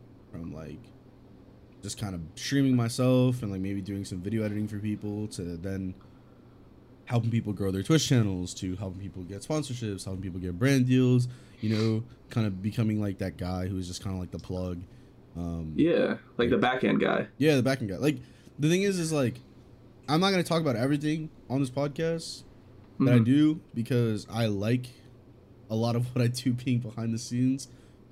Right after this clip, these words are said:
Speaker 1: And the
Speaker 2: Yeah,
Speaker 1: reason
Speaker 2: I don't blame you.
Speaker 1: You know, I, I don't, I don't talk about any of it on Twitter. Like, my Twitter is, is, is very satire memes, um, that I, I guess it's kind of a downside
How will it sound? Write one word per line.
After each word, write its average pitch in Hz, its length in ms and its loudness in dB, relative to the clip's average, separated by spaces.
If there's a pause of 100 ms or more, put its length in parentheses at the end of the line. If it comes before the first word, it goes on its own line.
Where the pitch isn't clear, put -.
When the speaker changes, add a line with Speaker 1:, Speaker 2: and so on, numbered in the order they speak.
(280)
Speaker 1:
And - 100 8
the 120 60 12
Speaker 2:
Yeah, 139 60 10
Speaker 1:
reason 156 180 6
Speaker 2:
I 139 80 0
don't 131 140 4
blame 107 200 6
you. 131 180 4
Speaker 1:
You 143 80 2
know, 139 160 2 (140)
I, 120 240 -6
I 160 40 0
don't, 185 180 0
I - 80 -10
don't 175 140 -4
talk 175 160 -6
about 160 260 -4
any 147 140 0
of 127 100 0
it 110 80 -4
on 107 140 -4
Twitter. 104 240 -8
Like, 90 360 -12 (1000)
my 131 100 0
Twitter 156 240 -2
is, 127 200 0
is, 113 200 -4
is 110 200 -6
very 120 360 0
satire 110 840 -6
memes, 101 640 -6
um, 92 480 -8 (440)
that 90 320 -8 (1200)
I, 139 240 -4
I 139 80 -2
guess 175 200 -4
it's 151 100 -10
kind 147 180 -4
of 107 80 -4
a - 20 -12
downside 123 480 -6